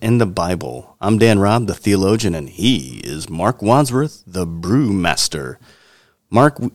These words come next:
today we are going to ask the question, does God condemn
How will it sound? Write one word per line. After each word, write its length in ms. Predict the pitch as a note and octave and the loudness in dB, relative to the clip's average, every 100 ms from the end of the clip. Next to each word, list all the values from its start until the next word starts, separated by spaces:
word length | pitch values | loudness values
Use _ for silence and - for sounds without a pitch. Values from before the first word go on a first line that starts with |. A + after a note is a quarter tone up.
| - | -6
today 420 | A#2 B2 F3 C3+ | -6 2 6 6
we 160 | G#2+ G#2+ | 8 6
are 120 | G#2 | 6
going 260 | G2 G2 | 6 4
to 80 | F2+ | 2
ask 240 | E2 F#2 - | 0 -2 -2
the 80 | |
question, 500 | F2+ G2 F2+ - F2+ | -4 0 0 0 -2
does 220 | E2 E2 D#2 | -2 -4 -6
God 540 | - F#2+ - F3 - | -6 -6 -4 -6 -6
condemn 800 | - F#2+ F2 E2+ E2 F2 F2 | -2 -2 0 -4 -2 -2 -2